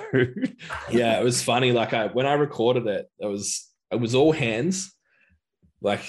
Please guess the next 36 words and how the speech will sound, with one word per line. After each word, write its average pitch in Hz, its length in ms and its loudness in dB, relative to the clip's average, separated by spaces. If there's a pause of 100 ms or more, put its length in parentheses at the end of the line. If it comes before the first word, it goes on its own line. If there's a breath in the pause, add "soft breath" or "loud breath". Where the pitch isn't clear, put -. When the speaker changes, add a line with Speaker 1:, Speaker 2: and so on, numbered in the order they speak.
(240)
Speaker 2:
early 107 320 4
on, 113 140 2
it 131 80 -2
was 107 160 -2
all 104 180 2
just, 101 220 -4
like, 92 240 0 (220)
technique, 107 580 -6
roll 104 220 2
the 101 80 0
thumb, 104 500 -4
like, 98 280 -6
all 101 220 0
that 95 220 0
shit. - 380 -2
And 107 120 -4
then 113 120 -2
I 135 120 2
was 123 140 -2
like, 110 280 -2 (520)
I 113 100 0
threw 156 300 2
one 120 320 2
right 110 260 2
hand 101 380 -6
and 95 100 -6
it, 95 160 -8 (380)
like, 98 160 -2
hit - 200 -4
the 104 80 0
bag 104 320 0
hard. 123 400 -2
And 117 80 -2
I 117 60 -2
was 110 140 -4
like, 107 280 -2